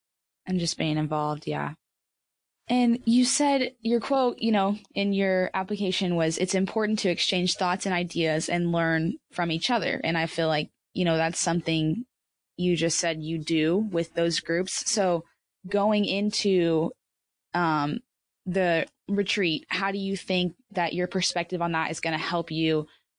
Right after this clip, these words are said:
to be more successful? And also, you know, you sound like you're a natural leader. How do you think that's gonna all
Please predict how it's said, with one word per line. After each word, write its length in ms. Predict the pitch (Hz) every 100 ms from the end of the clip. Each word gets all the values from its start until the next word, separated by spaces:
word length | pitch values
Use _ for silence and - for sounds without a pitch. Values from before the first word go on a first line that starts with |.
| _ -
to 100 | 196
be 480 | 175 185 175 160 -
more 180 | 185 175
successful? 760 | - 170 - 180 170 - 165
And 220 | 160 156 -
also, 380 | 170 220 220 170
you 160 | 165 170
know, 160 | 165
you 200 | 165 160
sound 440 | - 175 165 160 -
like 200 | 165 -
you're 120 | 165
a 60 |
natural 440 | 160 160 160 165 147
leader. 380 | 151 - - 147
How 180 | 165
do 60 | 165
you 80 | 165
think 200 | 151 151
that's 200 | 156 -
gonna 180 | 156 160
all 360 | - 151 151